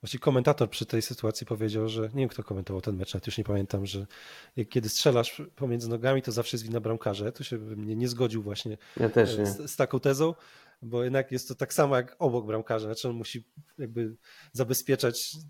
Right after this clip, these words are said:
Speaker 1: te obszary obok siebie, obok swoich nóg i pomiędzy nogami. Ale to, to już nieistotne. Nie róbmy z Łukaszem
Speaker 2: Je-, je-,
Speaker 1: Fabiańskiego
Speaker 2: je-,
Speaker 1: tematu, bo
Speaker 2: je-,
Speaker 1: rzeczywiście
Speaker 2: jeżeli by taką dostał, nie wiem, p-, po krótkim rogu przykładowo, czy gdzieś tam, czy z kąta taką, taką bramkę by dostał, to można by go
Speaker 1: Ale to
Speaker 2: winić,
Speaker 1: był
Speaker 2: tak, ale
Speaker 1: krótki róg.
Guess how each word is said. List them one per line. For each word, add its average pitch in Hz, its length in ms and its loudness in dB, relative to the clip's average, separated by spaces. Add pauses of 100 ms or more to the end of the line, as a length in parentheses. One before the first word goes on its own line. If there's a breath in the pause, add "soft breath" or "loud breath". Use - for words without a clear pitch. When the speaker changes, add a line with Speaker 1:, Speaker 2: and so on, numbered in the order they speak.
Speaker 1:
te 127 200 -4
obszary 135 380 2
obok 139 240 2
siebie, 151 360 0
obok 127 240 -4
swoich 139 300 -4
nóg 151 240 0
i 143 40 -12
pomiędzy 135 340 0
nogami. 110 220 -4
Ale 143 180 2
to, 131 100 -4 (140)
to 127 60 -4
już - 220 -6 (220 soft breath)
nieistotne. 127 420 0
Nie 165 80 8
róbmy 190 200 2
z 160 60 -4
Łukaszem 156 320 8
Speaker 2:
Je-, 147 40 10
je-, - 20 10
Speaker 1:
Fabiańskiego 151 320 10
Speaker 2:
je-, - 60 4
Speaker 1:
tematu, 160 360 6 (280 loud breath)
bo 117 80 6
Speaker 2:
je-, 120 60 8
Speaker 1:
rzeczywiście 151 520 4
Speaker 2:
jeżeli 165 440 10
by 160 100 8
taką 165 280 8
dostał, 165 340 10
nie 160 120 8
wiem, 131 360 4
p-, - 80 -10 (160)
po 147 180 6
krótkim 156 360 4
rogu 135 260 8
przykładowo, 117 540 6
czy 120 200 0
gdzieś 117 220 2
tam, 120 180 4
czy 120 260 0
z - 120 -12
kąta 127 320 8
taką, 104 320 4
taką 110 300 2
bramkę 104 340 4
by 104 80 2
dostał, 107 300 6
to 117 80 6
można 117 240 6
by 117 120 4
go 117 120 6
Speaker 1:
Ale 113 100 6
to 110 120 6
Speaker 2:
winić, - 0 -
Speaker 1:
był 214 80 10
Speaker 2:
tak, - 120 4
ale 117 100 8
Speaker 1:
krótki 117 180 4
róg. - 340 -4